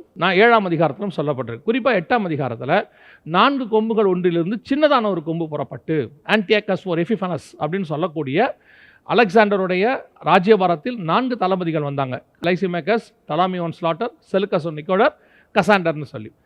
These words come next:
இந்த நாலு தளபதிகள்ல செலுக்கஸ் ஒன் நிக்கோடர் பரம்பரையில Antiochus or Epiphanes வந்தான் இருக்கு. இவன் தான்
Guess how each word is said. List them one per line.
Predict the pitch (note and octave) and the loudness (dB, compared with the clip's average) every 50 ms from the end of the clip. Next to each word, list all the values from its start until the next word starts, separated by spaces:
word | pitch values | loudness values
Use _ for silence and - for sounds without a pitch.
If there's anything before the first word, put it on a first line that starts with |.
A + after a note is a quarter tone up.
| _ _ | _ _
இந்த | - G3+ G#3+ G#3+ G3+ | -4 0 4 4 4
நாலு | F3+ E3+ E3+ F3+ A3 C#4 D#4 D4 D4 - | 2 2 0 2 2 4 4 2 2 0
தளபதிகள்ல | - G3 G#3+ B3 C4 A#3 G3+ G3 G3 F#3+ F#3+ A#3+ C4+ C4+ B3+ - | 0 2 2 2 2 2 2 2 2 2 2 0 -2 -2 -2 0
செலுக்கஸ் | A#3 A#3 D4+ - - C#4 A3 | 0 0 0 2 0 0 2
ஒன் | A#3+ A3+ G#3 | 0 -2 -4
நிக்கோடர் | G3+ F3 - F3+ E3+ D#3+ G3+ G#3 | -4 -4 -2 -2 -2 -2 -4 -4
பரம்பரையில | D3+ D3+ C#3+ C#3+ D3 C#3+ C#3 F3 A3 F#4 _ _ _ _ _ _ _ _ - | -6 -4 -4 -4 -4 -4 -2 -2 -4 -4 _ _ _ _ _ _ _ _ 0
Antiochus | F3 A3 B3+ G3 C4 C4 B3+ - A3+ - - | 0 0 2 2 2 0 2 2 -2 -4 -2
or | G#3 F#3+ E3 | -2 -2 -2
Epiphanes | E3 D#3+ G3 F3+ F#3 D#3+ C3+ - - - - _ _ | -2 -4 -4 -6 -4 -6 -6 -8 -10 -18 -20 _ _
வந்தான் | - - D3 C#3+ C3+ D#3+ E3+ | -12 -10 -6 -2 -2 -2 -2
இருக்கு. | D#3 C3 A2+ - - - | -2 -4 -10 -12 -14 -12
இவன் | - D3+ E3+ E3+ E3+ E3+ | -6 -4 -2 -2 0 2
தான் | F#3 A3+ D4+ D4+ | 2 2 2 0